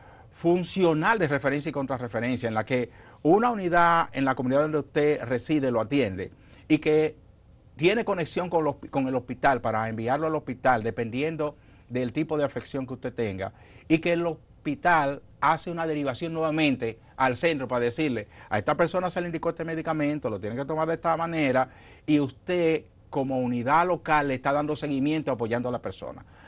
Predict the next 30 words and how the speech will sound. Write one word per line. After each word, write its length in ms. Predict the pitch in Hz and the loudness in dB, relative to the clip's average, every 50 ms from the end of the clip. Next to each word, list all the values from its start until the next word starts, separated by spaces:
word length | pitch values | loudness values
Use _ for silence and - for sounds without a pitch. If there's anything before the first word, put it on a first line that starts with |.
| - - - - - - | -20 -20 -20 -20 -20 -2
¿Qué, 400 | - - 202 220 240 240 233 - - - | 4 6 8 10 10 8 8 4 0 -8
sin-, 300 | - - 165 165 160 156 147 | -6 -4 -4 -4 -6 -6 -4
qué, 320 | - 180 202 226 226 - - - - - - - | -2 0 0 0 0 -2 -6 -16 -20 -18 -10 -6
eh, 240 | 147 143 - - - - | -4 -4 -4 -6 -8 -8
evita 420 | - 139 135 151 180 - - 139 139 | -6 -4 -2 -2 -2 -2 0 0 2
eso? 360 | 147 127 - - - 87 - - - - - - - - - - - | 0 0 -2 -6 -10 -14 -14 -18 -20 -20 -20 -20 -20 -20 -20 -12 -2
Que 200 | - 156 151 165 185 | 0 2 2 2 0
este 220 | 180 - 233 208 | 0 -2 -2 -2
tema 320 | - - 226 226 214 190 | -2 -2 -2 -2 -2 -2
de 100 | 175 170 | -4 -2
largas 340 | 160 170 185 185 175 175 - | 0 0 0 0 -2 -4 -6
filas 440 | - - 180 185 185 143 101 87 - - - - - - - - - - | -4 -2 -2 0 0 0 -2 -4 -6 -10 -18 -20 -20 -20 -20 -20 -12 -4
que 140 | - 135 127 | -2 -2 -2
tienen 600 | - - 143 147 165 180 190 190 185 180 175 170 | -2 0 0 2 2 2 0 -2 -4 -6 -4 -2
las 120 | 160 156 - | -2 -2 0
personas, 600 | - 139 127 - - 185 196 185 143 117 107 - | -2 -4 -4 -2 0 0 0 2 0 0 -2 -4
si 80 | - | -4
una 140 | 113 120 123 - | -6 -6 -4 -6
persona 360 | 151 - - 170 170 170 - | -6 -6 -6 -6 -6 -6 -6
tiene 380 | - 180 180 170 143 110 95 - - - - - - - - | -4 -4 -4 -4 -4 -6 -8 -12 -18 -20 -20 -20 -16 -8 -6
un 200 | 127 131 143 147 | -4 -2 0 0
accidente 880 | 156 160 160 - - 160 151 160 165 165 151 - 156 143 143 139 131 | 0 0 0 -2 -4 -4 -2 -2 -2 -4 -4 -4 -4 -2 -2 -4 -4
cerebrovascular 760 | - 139 139 143 147 147 143 143 - 143 139 156 165 160 151 | -4 -4 -4 -2 0 0 0 0 -2 -2 0 2 2 2 2
que 100 | - 120 | 0 -2
hay 60 | 117 | -2
que 100 | 120 143 | -2 -2
mandarlo 540 | 139 143 147 147 156 160 156 156 151 151 - - | -4 -4 0 0 2 2 2 0 -2 -4 -2 -4
a 100 | 123 117 | -4 -4
cuidados 340 | - 127 135 135 147 147 156 | -2 0 0 0 0 0 -2
intensivos, 640 | 143 - 147 135 - - 165 160 135 110 117 113 | -2 -2 -4 -2 -2 -2 0 0 0 0 -2 -2